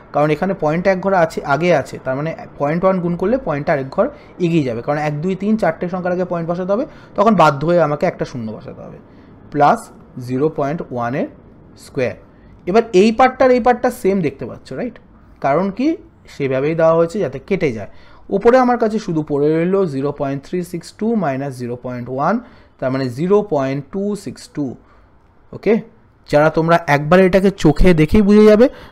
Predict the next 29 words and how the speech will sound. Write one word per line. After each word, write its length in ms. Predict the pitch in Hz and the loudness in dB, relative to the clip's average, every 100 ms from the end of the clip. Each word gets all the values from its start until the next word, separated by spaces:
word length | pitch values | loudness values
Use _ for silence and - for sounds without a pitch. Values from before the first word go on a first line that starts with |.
| - | 2
তারা 180 | 220 214 | 6 6
তোমরা 240 | 220 214 | 6 6
অ্যান্সারটাকে 460 | 202 190 202 202 208 | 6 6 2 2 4
মার্ক 220 | 185 180 | 4 4
করে 200 | 208 185 | 2 2
দেবে। 180 | 190 226 - - - - _ _ _ _ _ _ _ _ - _ _ _ - - _ _ - - | 0 -2 -10 -20 -20 -20 _ _ _ _ _ _ _ _ -20 _ _ _ -20 -20 _ _ -12 2
পরেরটা 260 | 208 220 | 2 2
কি 100 | 185 | 0
বলেছে, 440 | 135 117 113 175 277 - - _ - - _ - _ - | 0 -4 -2 -2 -2 -8 -20 _ -20 -20 _ -20 _ -4
A 400 | 185 220 254 233 | 2 6 8 6
and 80 | 220 | 6
B 80 | 156 127 110 - - - 165 | 2 -6 -8 -12 -20 -4 -2
together 420 | 147 127 110 - - - - - | 0 -2 -2 -10 -12 -20 -12 -4
can 180 | 139 143 147 - 127 | -4 -4 -10 -12 -6
do 100 | 196 | -2
a 180 | 220 214 - | 0 -2 -2
piece 220 | 214 214 180 | -2 0 -2
of 40 | 147 | -4
work 520 | 127 120 135 - - - 175 | -6 -4 -4 -6 -20 -10 -2
in 200 | 226 226 | -2 0
thirty 240 | 170 147 120 | 0 -2 -10
days। 240 | 92 - - | -10 -18 -2
এ 200 | 175 208 | 2 4
আর 100 | 233 | 4
বি 240 | 180 170 208 | 2 -2 -4
একসঙ্গে 580 | 151 143 - 190 190 202 | -4 -6 -4 -4 -2 0
একটা 240 | 202 196 185 | 0 0 -4
কাজ 300 | 139 123 - | -4 -6 -4
করে 240 | 139 175 | 0 0